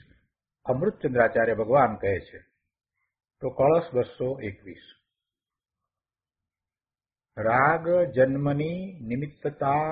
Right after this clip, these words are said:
પરદ્રવ્યમેવ કલયંતી એ તુ તે. ઉત્તરંતી નહિ મોહવાહિની શુદ્ધ બોધ વિધુર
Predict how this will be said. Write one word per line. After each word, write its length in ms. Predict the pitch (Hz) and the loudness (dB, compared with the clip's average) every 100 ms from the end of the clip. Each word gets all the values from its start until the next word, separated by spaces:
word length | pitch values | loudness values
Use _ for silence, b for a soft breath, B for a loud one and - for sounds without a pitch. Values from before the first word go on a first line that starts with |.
| 160 147 _ _ _ - | -6 -10 _ _ _ -2
પરદ્રવ્યમેવ 1040 | 139 135 - 127 123 131 135 139 151 156 160 165 _ _ _ _ _ - | 0 0 -2 0 0 -2 -2 -2 -2 -2 -4 -8 _ _ _ _ _ -4
કલયંતી 720 | 123 156 180 156 147 131 127 123 | 0 2 2 0 -4 -6 -4 -4
એ 120 | 127 - | -4 -6
તુ 160 | 165 175 143 | -10 -8 -10
તે. 200 | - 104 80 - _ _ _ _ _ _ _ _ _ _ _ _ _ _ _ _ _ _ 127 | -10 -10 -10 -18 _ _ _ _ _ _ _ _ _ _ _ _ _ _ _ _ _ _ -16
ઉત્તરંતી 1000 | 120 _ 131 123 127 139 135 139 143 151 156 | -16 _ -4 0 0 -2 -6 -6 -4 -4 -4
નહિ 400 | 135 104 123 147 160 147 123 - _ _ _ _ | -4 -4 -6 -8 -8 -8 -12 -14 _ _ _ _
મોહવાહિની 1080 | 113 127 139 131 117 117 123 123 147 147 147 151 156 147 - _ _ _ _ _ _ | -2 0 2 0 -2 0 -2 -2 -2 -2 -2 -4 -10 -18 -20 _ _ _ _ _ _
શુદ્ધ 380 | 151 151 - 139 135 | -10 -10 -8 -6 -6
બોધ 400 | 117 127 147 143 123 104 - _ _ _ _ _ _ _ _ _ _ _ _ _ - | -2 0 0 0 -2 -2 -6 _ _ _ _ _ _ _ _ _ _ _ _ _ -10
વિધુર 320 | 120 131 139 | -8 -4 0